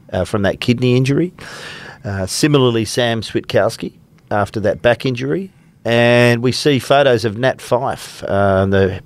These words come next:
um, West Australian this morning, looking athletic and ready. He's not playing this week, but we sh-, expect him to come back next week. Uh, so it's all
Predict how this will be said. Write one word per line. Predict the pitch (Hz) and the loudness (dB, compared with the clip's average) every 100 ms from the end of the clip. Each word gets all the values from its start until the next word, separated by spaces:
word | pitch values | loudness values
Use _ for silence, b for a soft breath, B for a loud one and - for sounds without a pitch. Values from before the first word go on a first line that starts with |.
| - | -2
um, | 98 95 95 | 0 0 -2
West | 104 104 - | -4 -4 -4
Australian | - 104 98 | 0 0 0
this | 92 117 | -4 -2
morning, | 113 107 95 | -2 -2 -4
looking | 110 135 123 107 98 B B B B B B B B B | -2 0 0 -2 -6 B B B B B B B B B
athletic | 131 - 151 208 - - - | -2 0 0 0 -6 -20 -10
and | 123 123 | -6 0
ready. | 139 175 226 - | 2 0 -4 -4
He's | 117 117 | -2 2
not | 156 - | 0 2
playing | 135 123 117 | 2 2 0
this | 123 - | -4 0
week, | 160 226 - | 0 0 -2
but | 127 - | -4 0
we | 127 123 120 113 | 2 2 2 0
sh-, | - - | -4 -6
expect | - - - 147 - | -10 -10 -2 -2 -2
him | 143 120 | -8 -8
to | - 120 | -8 -2
come | 117 110 | -2 2
back | 110 - | -2 0
next | 123 120 - | -2 -2 0
week. | 131 196 - - - _ - - | 0 0 -4 -20 -20 _ -12 -8
Uh, | 113 117 | -6 -2
so | 160 | 0
it's | 151 202 | 2 4
all | 202 190 180 | 4 2 0